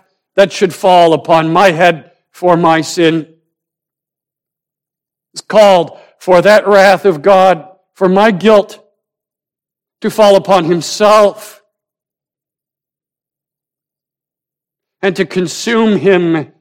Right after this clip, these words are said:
in it unto its end. Those three hours of darkness, a hurricane of Father's wrath blowed through his mind and heart and soul.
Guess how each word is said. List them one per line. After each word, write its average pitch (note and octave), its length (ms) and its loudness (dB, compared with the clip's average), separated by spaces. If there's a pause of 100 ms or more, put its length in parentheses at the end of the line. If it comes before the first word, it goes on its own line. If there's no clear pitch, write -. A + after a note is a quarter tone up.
(160)
in F#3 160 0
it - 360 -8 (460)
unto A3 380 -2
its G#3+ 180 -4 (100)
end. F3+ 540 -2 (1700)
Those A2 220 -12
three B2+ 220 -6
hours B2 440 -4
of G#2 120 -18
darkness, A#2 800 -12 (920)
a - 140 -20
hurricane B2+ 640 -8
of G#2+ 120 -20
Father's A#2+ 480 -10
wrath A#2 580 -12
blowed A#2+ 480 -10
through A#2 160 -20
his A2 140 -18
mind A#2+ 540 -14
and A2 120 -20
heart A#2+ 460 -14
and A2+ 120 -20
soul. A2 540 -20